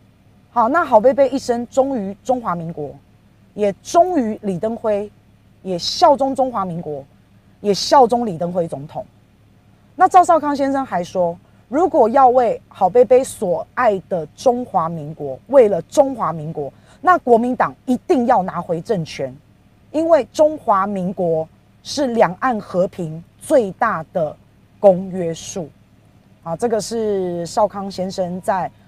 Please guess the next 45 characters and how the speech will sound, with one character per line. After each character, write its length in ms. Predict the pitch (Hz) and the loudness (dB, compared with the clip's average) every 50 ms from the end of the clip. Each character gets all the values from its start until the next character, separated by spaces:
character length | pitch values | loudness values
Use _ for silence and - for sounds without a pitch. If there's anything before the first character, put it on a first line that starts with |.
| _ _ | _ _
好 120 | - 170 | -4 -4
贝 140 | 156 170 196 | -2 -2 -2
贝 160 | 196 196 202 | -4 -2 -2
的 120 | 190 180 170 | -2 -4 -4
追 200 | - - 190 196 | -6 -6 -8 -8
思 220 | 196 - - 190 | -8 -10 -10 -12
会 180 | 180 - 202 175 | -10 -8 -8 -8
上 180 | 160 - 175 | -8 -8 -10
面 200 | 165 165 151 - - _ _ _ _ _ _ - | -10 -10 -12 -14 -16 _ _ _ _ _ _ -10
他 120 | - 202 | -8 -8
所 160 | - - 147 | -6 -8 -10
说 260 | 135 - - 147 139 143 | -12 -10 -12 -12 -12 -12
的。 120 | - 127 - _ _ _ _ _ _ _ _ _ - | -14 -16 -18 _ _ _ _ _ _ _ _ _ -4
那 120 | 220 240 | -2 -2
但 160 | 233 262 247 233 | 0 0 -2 -2
是 120 | - 240 | -2 -2
我 80 | 202 165 | -2 -2
们 100 | 160 175 | -2 -4
看 140 | - 233 | -8 -8
看 160 | 220 220 214 208 | -6 -6 -6 -8
今 220 | - 196 202 202 | -6 -8 -8 -6
天， 300 | - 196 185 180 185 190 - _ _ _ _ _ _ _ | -4 -4 -4 -4 -6 -10 -14 _ _ _ _ _ _ _
今 160 | - - 226 233 | -10 -6 -4 -4
天 160 | 226 233 240 | -2 -2 0
的 100 | 214 196 | 0 0
整 200 | 175 - 170 156 | 0 -2 -6 -4
个 440 | 156 151 151 147 147 147 143 - - _ | -4 -4 -4 -4 -4 -6 -8 -10 -10 _
发 200 | - 226 214 226 | -4 -2 -2 -2
展 200 | 220 - 175 135 135 | -2 -4 -6 -6 -8
哦， 80 | - 123 - _ _ _ _ _ _ _ _ _ | -14 -18 -20 _ _ _ _ _ _ _ _ _
好 80 | - 156 | -10 -8
像 180 | 156 226 226 185 | -6 -4 -4 -4
已 40 | |
经 160 | 170 160 190 196 | -4 -6 -8 -8
不 120 | - 170 | -8 -10
是 120 | - - | -10 -10
这 280 | 175 - 196 185 156 156 | -8 -4 -4 -2 -2 -2
样 120 | 165 156 127 123 131 | -4 -6 -8 -10 -18
了， 60 | - - _ _ _ _ _ | -20 -20 _ _ _ _ _
因 120 | - 254 | -6 -2
为 100 | 285 269 | -2 -2
中 180 | 254 - 240 247 | 0 0 -2 -2
华 140 | 226 208 185 | -2 -4 -6
民 180 | 185 165 165 | -4 -6 -8
国 240 | 160 - 156 143 135 | -8 -8 -8 -10 -10